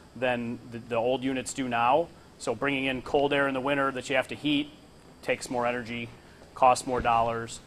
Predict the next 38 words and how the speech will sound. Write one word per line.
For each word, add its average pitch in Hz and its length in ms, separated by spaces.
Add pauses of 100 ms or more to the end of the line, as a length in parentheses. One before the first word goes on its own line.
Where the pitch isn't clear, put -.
(200)
It - 60
also 139 280
makes 135 220
the - 60
classroom 185 380
environment 131 380
a 120 40
heck 147 160
of 143 80
a 135 40
lot 131 200
better 127 180
if 120 120
you're 123 120
a 117 40
kid 151 440 (380)
who's - 140
sitting 147 180
there 131 100
falling 139 360
asleep 180 320
because 127 200
there's 117 140
no 127 120
fresh 123 300
air 165 180
in 131 60
the 123 80
room 120 300
versus 117 460
the - 120
new 143 160
code, 117 360
which 110 180
would 110 120 (500)
alleviate 120 460
that 110 160
problem. 104 420